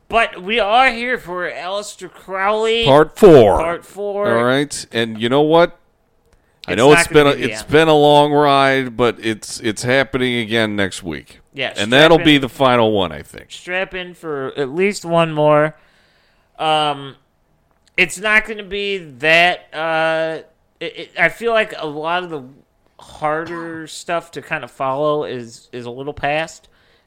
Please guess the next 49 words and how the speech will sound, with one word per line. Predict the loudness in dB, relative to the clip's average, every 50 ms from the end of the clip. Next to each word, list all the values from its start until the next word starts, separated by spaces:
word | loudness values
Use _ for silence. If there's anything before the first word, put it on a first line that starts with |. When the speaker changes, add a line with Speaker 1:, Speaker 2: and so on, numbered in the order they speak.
| _ -10
Speaker 1:
It's, | -10 -10 -10
I | -8 -6 -4
mean, | -2 -2 0 -2
it | -2
gets | -2 -4 -4 -4
harder, | -2 -2 -2 -2 -4 -6 -12
I'll | -10 -10 -10
say | -8 -8 -10 -8
this, | -8 -10 -12 -12 -14 -18 _ _ _ _ _ _ _ -8
but | -4 -4
it's | -4 -4 -2
also | -2 -2 -2 -2 -4 -8
more | -8 -6 -8 -8
fun, | -10 -14 -14 -12 -10 -10 -10 -12 _ _ _ _
you | -14 -10 -8 -8
know? | -6 -6 -8 -8 -10 -12 _ 0
Speaker 2:
A | 4
little | 6 6 6 6
bit, | 4 2 -2
yeah. | 0 0 0 0 -2 -6 _ _ _ -4
And, | -4 -4 -4 -6 -14 _
yeah. | -6 -4 -4 -4 -4 -6 -14 _ _ -14
Speaker 1:
It's | -14 -14 -12
a | -10
lot | -6 -2 0 0 0 -2
more, | -4 -8 -6 -4 -2 -2
uh, | 0 0 0 0 0 0 -2 -4 -6 -10 _ _ _ _ _ _ _ _ _ _ _ _ _ _ _ _ _ _ _ _ -10
I | -10 -8
mean, | -8 -8 -10
if | -10 -12
you | -14 -16
can | -14 -12
believe | -10 -10 -8 -8 -10
it, | -10 -12
it's | -14 -10
a | -6
lot | -4 -4 -6 -6
more | -8 -12 -12 -10 -8
out | -6 -6 -6 -8 -10 _ -18
there | -16 -16 -14 -14 -16 -18 -20 _ _ _
than | -14 -12 -12 -12 -10 -10
what's | -12 -12 -10 -10
already | -10 -10 -8 -8 -8 -8 -10 -14
occurred. | -14 -16 _ -16 -14 -14 -12 -10 -8
Speaker 2:
A | -6
little | -6 -4
bit, | -4 -6 -8 -8 -10
yeah. | -12 -12 -12 -10
Speaker 1:
Um, | -10 -8 -6 -6 -6 -8 -10 -14